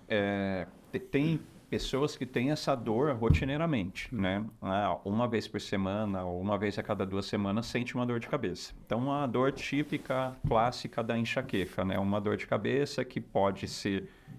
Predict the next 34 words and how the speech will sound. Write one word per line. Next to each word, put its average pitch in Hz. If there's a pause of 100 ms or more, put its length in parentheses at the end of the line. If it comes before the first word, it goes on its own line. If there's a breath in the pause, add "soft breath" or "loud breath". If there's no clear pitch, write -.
ela 104
migrar 117
de 117
um 113
lugar 101
pro 110
outro. 127
Então, 107
hoje 113
tá 117
do 107
lado 98
direito, 113
amanhã 104
tá 101
do 98
lado 101
esquerdo, 113
tá 101
na 101
parte 95
de 113
trás, 107
tá 110
na 104
parte 101
da 110
frente, 110
cada 117
dia 110
tá 113
num 117
lugar 113
diferente. 110